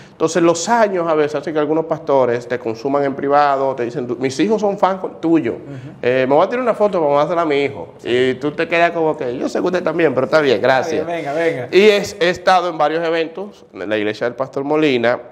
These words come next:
Speaker 1: eh, sobre todo en, en unos conciertos que hacen el veinticinco de diciembre,
Speaker 2: Exacto.
Speaker 1: y me invitan co-, entre cantantes para hacer humor. Y
Speaker 2: Ok.
Speaker 1: eso, la primera vez que me pasó para mí, fue de lo, me sentí sumamente validado.
Speaker 2: Me imagino que sí.
Speaker 1: Sí, porque es un público muy exigente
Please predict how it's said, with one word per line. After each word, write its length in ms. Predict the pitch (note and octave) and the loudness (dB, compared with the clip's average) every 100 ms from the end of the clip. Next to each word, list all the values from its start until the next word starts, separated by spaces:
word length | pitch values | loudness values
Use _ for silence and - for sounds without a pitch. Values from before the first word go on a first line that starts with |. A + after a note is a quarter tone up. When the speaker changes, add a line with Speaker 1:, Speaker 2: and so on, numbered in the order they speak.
| - | -12
Speaker 1:
eh, 100 | A2 | -10
sobre 260 | - G2+ G2 | -4 -2 0
todo 200 | A2 A#2+ | 0 0
en, 60 | C#3 | -2
en 100 | D#2+ | -4
unos 240 | A#2 C#3 - | -2 -2 -2
conciertos 560 | C3 A2+ C3+ C3+ A#2+ | -4 0 0 0 -2
que 80 | G2+ | -2
hacen 180 | G#2 A2+ | -2 -2
el 60 | G#2 | -2
veinticinco 540 | G2 G#2 A2 A#2 C3+ | -4 -4 -4 -2 0
de 60 | C#3 | 0
diciembre, 520 | C#3+ C#3 G2+ F#2+ G#2+ | 0 0 0 0 -6
Speaker 2:
Exacto. 380 | - - A2+ - | -8 -18 -12 -4
Speaker 1:
y 40 | |
me 120 | A#2+ A#2 | 0 0
invitan 600 | A#2 B2+ D#3 F3 F3 E3+ - | 0 0 2 0 0 -8 -12
co-, 160 | - - | -6 -4
entre 260 | A#2 A#2+ | -4 -4
cantantes 580 | A2+ G#2 F#2+ B2 A2 F#2 | -2 0 2 2 0 -6
para 220 | - G2 | -4 -4
hacer 240 | F#2 A2+ B2 | -2 0 0
humor. 540 | G2+ G2+ D2+ - - - - | 0 -2 -2 -8 -20 -20 -14
Y 160 | G2+ G#2 | -2 -2
Speaker 2:
Ok. 80 | A2+ | 0
Speaker 1:
eso, 260 | E3+ E3 - | 0 0 0
la 240 | G2 G#2 | 0 0
primera 320 | G2+ G2 A#2+ | 0 0 0
vez 140 | C#3 D#3 | 0 -2
que 80 | |
me 100 | E3+ | -4
pasó 340 | D#3+ A#2+ - C#3+ | -2 -2 -2 0
para 200 | D#3 A2+ | 0 0
mí, 280 | G#2+ C#3 G3+ - - - - | -2 -6 -8 -14 -20 -20 -14
fue 200 | - G2+ | -2 0
de 120 | B2+ B2 | 2 2
lo, 220 | G2+ F#2 | 0 -2
me 140 | F#2+ | -6
sentí 400 | G2+ G2+ - C3 | -6 -8 -6 -6
sumamente 600 | C3+ - D3 C3+ A2+ A2 | -4 -2 0 2 0 -2
validado. 500 | G2+ F#2 F2 D#2 C2 C3 | -2 -2 -6 -12 -14 -16
Speaker 2:
Me 80 | |
imagino 340 | C3+ C3 A#2 C3 | -14 -14 -14 -14
que 120 | C3+ | -14
sí. 100 | G2+ B2+ | -16 -18
Speaker 1:
Sí, 240 | - B2+ A2+ | -6 0 0
porque 260 | G2+ G2 | 0 0
es 80 | G#2+ | 0
un 460 | A2+ B2 C3 B2+ A#2+ | 0 -2 -2 -2 -4
público 400 | - B2+ B2+ A#2+ | 0 2 2 0
muy 220 | G#2+ A#2+ | 0 2
exigente 760 | C3 A#2 - G#2+ A2 G2 - | 2 0 -4 -2 0 0 -6